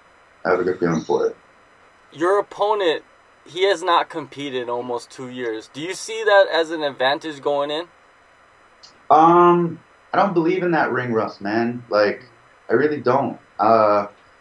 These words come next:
Speaker 1: you can be doing things in your life, and it could actually be a positive thing sometimes. You can be,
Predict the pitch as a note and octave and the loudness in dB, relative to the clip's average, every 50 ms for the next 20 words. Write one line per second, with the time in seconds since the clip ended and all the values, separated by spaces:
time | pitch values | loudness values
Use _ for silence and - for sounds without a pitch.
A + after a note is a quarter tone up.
0 | _ - A#2 C#3+ D3 - F3 D#3+ D#3 D#3 C#3 B2 C#3+ D3 D#3 D#3+ D#3+ - D#3 D3+ | _ -10 -8 -4 -2 0 0 0 -2 -2 -2 0 2 2 2 2 0 0 -2 -2
1 | D#3 D3+ C3+ D3 D3+ D3 C#3 C3 B2+ A#2+ C3 D3 D3 - C3 B2+ B2+ A#2+ - C3+ | -2 -2 -2 -2 0 2 4 4 6 6 6 4 2 0 -2 -6 -4 -4 -2 0
2 | B2+ B2+ C3 B2+ - - C3+ C3 A#2+ A2+ B2 A#2+ A#2+ A2+ A2 - A#2+ A#2 B2 C3 | 0 0 0 -2 -4 -6 -8 -6 -4 -4 0 2 2 2 2 4 4 6 6 4
3 | - C3 A#2 G#2+ G#2 - - F#2 F2 E2+ E2 - F#2+ E2+ E2+ - F2+ E2+ E2+ D#2+ | 2 0 -2 -4 -4 -4 -4 -4 -4 -4 -6 -8 -8 -8 -6 -4 -2 -2 -2 -2
4 | D#2+ D#2 - G2+ G2+ G2+ A#2+ A#2 A#2 A#2 A#2 A2+ A2 | -6 -10 -12 -12 -6 -2 0 0 2 2 2 0 -2